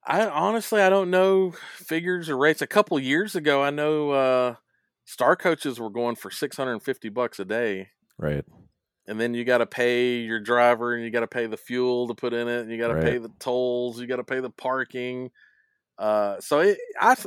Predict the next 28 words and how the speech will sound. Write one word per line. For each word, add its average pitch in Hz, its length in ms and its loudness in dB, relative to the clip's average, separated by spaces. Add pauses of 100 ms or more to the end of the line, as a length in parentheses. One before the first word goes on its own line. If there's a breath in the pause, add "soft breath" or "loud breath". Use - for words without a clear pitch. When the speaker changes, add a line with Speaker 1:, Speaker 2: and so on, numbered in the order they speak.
(120)
Speaker 1:
I 220 80 8
tell 226 380 6
bands 156 500 0
wa-, 151 120 -4
or 131 220 2
anybody 147 260 4
wanting 135 220 0
to 120 40 -2
lease 131 280 -2
a 117 60 -2
bus, 120 320 0
usually 156 320 -4
you 143 60 -4
need 143 140 -4
to 120 60 -2
budget 120 360 2
about 101 240 -2
two 123 180 -8
grand 107 340 -4
a 101 60 -6
day 95 260 -10
to 95 80 -18
be 95 140 -10
on 98 200 -10
a - 600 -20
Prevost 113 400 2
tour 117 220 -2
bus, 110 460 -2